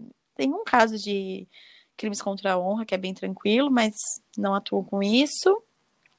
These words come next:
Enfim, aí passei no exame da ordem. Quando eu tava próxima de me formar, como eu, eu, assim, amo trabalhar e,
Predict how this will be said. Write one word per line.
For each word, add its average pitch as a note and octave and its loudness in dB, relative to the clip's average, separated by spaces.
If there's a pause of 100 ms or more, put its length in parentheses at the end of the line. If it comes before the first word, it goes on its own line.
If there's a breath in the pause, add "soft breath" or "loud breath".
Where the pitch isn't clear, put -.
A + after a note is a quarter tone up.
(600 loud breath)
Enfim, B3 4
aí A3+ 4
passei B3+ 2
no A#3 0
exame A#3+ 2
da B3 8
ordem. C#4+ 4 (500)
Quando A#3 -6
eu A#3 -6
tava A#3 -6
próxima A3+ -6
de A3 -14
me A#3 -10
formar, A3+ -2
como G#3 -10 (100)
eu, - -8 (100)
eu, G3+ -2 (460)
assim, F#3+ -10 (580 loud breath)
amo G3+ 4
trabalhar F#3+ 0
e, F3 -2